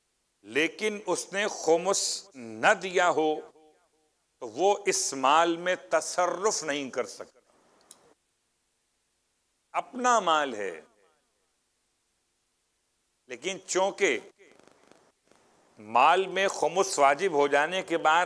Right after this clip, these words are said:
خمس ادا نہیں کیا ہے، تو اپنے مال میں مالک تصرف نہیں کر سکتا۔ نمبر،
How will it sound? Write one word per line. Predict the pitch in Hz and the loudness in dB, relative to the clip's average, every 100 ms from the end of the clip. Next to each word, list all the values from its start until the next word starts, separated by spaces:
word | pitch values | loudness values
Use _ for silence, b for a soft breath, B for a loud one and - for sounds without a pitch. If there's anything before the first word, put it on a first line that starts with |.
| - | -2
خمس | 151 165 170 | -4 -4 -4
ادا | 147 160 | -2 0
نہیں | 185 202 - | -2 -4 -2
کیا | 170 156 | 0 2
ہے، | 139 135 - - _ _ _ _ _ - - - | 0 -6 -12 -20 _ _ _ _ _ -20 -14 -10
تو | - | 2
اپنے | 160 170 202 254 247 | 2 2 0 0 4
مال | 170 139 127 | 4 4 0
میں | 120 113 113 - - - 123 | -6 -8 -10 -14 -20 -20 2
مالک | 151 185 185 - - | 4 4 2 0 -2
تصرف | 135 - 135 143 202 - - _ - _ _ - - 113 | -6 -2 -2 2 0 -2 -10 _ -20 _ _ -20 -20 -6
نہیں | 135 117 | -6 -6
کر | - 95 | -10 -14
سکتا۔ | - - - - - _ _ _ _ _ _ _ _ _ _ _ - _ _ _ _ _ _ - _ _ _ B B B B _ - | -14 -16 -18 -20 -20 _ _ _ _ _ _ _ _ _ _ _ -20 _ _ _ _ _ _ -20 _ _ _ B B B B _ -20
نمبر، | 113 147 175 175 170 | -4 -4 4 4 4